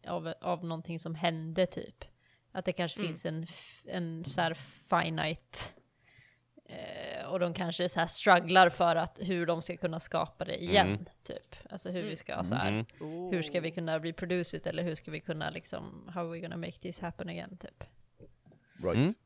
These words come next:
Speaker 4: Absolut. Jag tänker nästan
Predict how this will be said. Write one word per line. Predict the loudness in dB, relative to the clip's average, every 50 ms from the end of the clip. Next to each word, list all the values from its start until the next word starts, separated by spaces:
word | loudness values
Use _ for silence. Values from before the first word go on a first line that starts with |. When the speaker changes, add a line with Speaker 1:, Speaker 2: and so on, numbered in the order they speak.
| _ _ _ _ _ -20 -20 -20 _ _ _ -6
Speaker 4:
Absolut. | -6 -4 -4 -2 -2 0 2 4 2 2 0 -4 -18 _ _ _ _ _ _ _ _ _ _ _ -20 -20 -20 -20 _ _ _ _ _ _ _ _ _ _ _ _ _ _ _ _ _ _ _ _ _ _ _ _ _ _ 0
Jag | 0 0
tänker | 2 4 4 8
nästan | 8 6 8 8 8 8 8 8 6 4 4 2